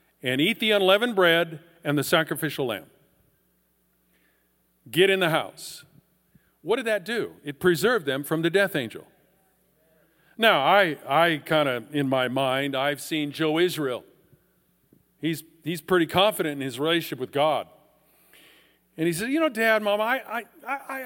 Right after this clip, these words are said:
I have a great relationship with God. I, I, I got a lot of things going on this night. I, I, I'm out with friends, and I, I just,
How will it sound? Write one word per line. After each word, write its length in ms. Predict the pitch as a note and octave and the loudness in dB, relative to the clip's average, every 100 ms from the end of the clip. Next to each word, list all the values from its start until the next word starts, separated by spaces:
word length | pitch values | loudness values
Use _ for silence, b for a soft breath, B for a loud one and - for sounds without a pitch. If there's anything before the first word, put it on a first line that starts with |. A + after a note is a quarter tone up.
| B3+ | -8
I 40 | |
have 160 | C4 F#3 | -6 -8
a 40 | |
great 320 | D3 F3 G3 | -4 -2 0
relationship 420 | D3+ C#3+ D3 D3+ C3+ | 0 0 -2 -4 -6
with 100 | B2+ | 0
God. 200 | D3 F#3 | 0 2
I, 260 | A#3+ A#3+ - b b b b | -2 -6 -16 b b b b
I, 140 | G3 A3 A#3+ | -8 -4 -4
I 60 | |
got 280 | D#4 C4+ - | -4 -8 -4
a 60 | F3 | -2
lot 220 | G3+ A#3+ | 0 -2
of 60 | G3+ | -4
things 280 | C4 C#4 - | -4 -6 -4
going 280 | G3+ F#3 | 0 0
on 160 | D#3+ D3 | 2 0
this 220 | C3+ - | -2 -2
night. 280 | C3 G#2+ G2 | -4 -2 -4
I, 160 | D3+ G#3 | -6 -6
I, 180 | E3+ G3+ - | -4 -4 -4
I'm 180 | F3+ G3+ | -4 0
out 200 | G#3+ A#3 | -2 0
with 120 | F#3+ | -4
friends, 400 | - F#3+ A3 A#3 | -2 -4 -2 -4
and 200 | F3+ D#3+ - | -6 -6 -8
I, 120 | E3 E3 | -8 -6
I 40 | G3 | -6
just, 280 | G3+ - | -6 -10